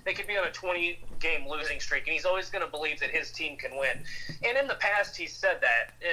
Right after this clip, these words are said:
you know, to, to some degree. If, if kids don't believe that they can win this game, then I don't want 'em on the bus. I don't wanna take 'em on the, on the trip. I don't want 'em to be in uniform.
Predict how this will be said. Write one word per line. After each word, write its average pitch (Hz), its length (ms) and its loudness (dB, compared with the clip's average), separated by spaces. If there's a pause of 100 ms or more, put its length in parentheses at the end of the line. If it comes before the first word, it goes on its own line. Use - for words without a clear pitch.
(120)
you 165 160 -2
know, 147 180 2
to, 175 200 -8 (100)
to 156 120 -6
some 185 280 0
degree. 139 440 0 (120)
If, 143 260 -4 (480)
if 175 160 -2
kids 277 320 2
don't 214 240 -4
believe 190 320 -2
that 151 140 -4 (240)
they 170 100 0
can 165 180 -6
win 170 160 0
this 143 200 0
game, 165 240 2
then 147 120 2
I 151 80 6
don't 170 200 0
want 151 120 0
'em 147 80 -4
on 135 120 -2
the 120 80 -6
bus. 131 340 0
I 135 60 4
don't 156 160 2
wanna 147 180 -4
take 160 260 -2
'em 156 180 -4 (200)
on 147 180 -2
the, 135 60 -8 (240)
on 147 100 0
the 123 80 -2
trip. 240 300 2
I 185 80 6
don't 190 140 2
want 190 120 2
'em 190 80 -6
to 190 60 -6
be 175 160 -2
in 160 140 -4
uniform. 131 460 -6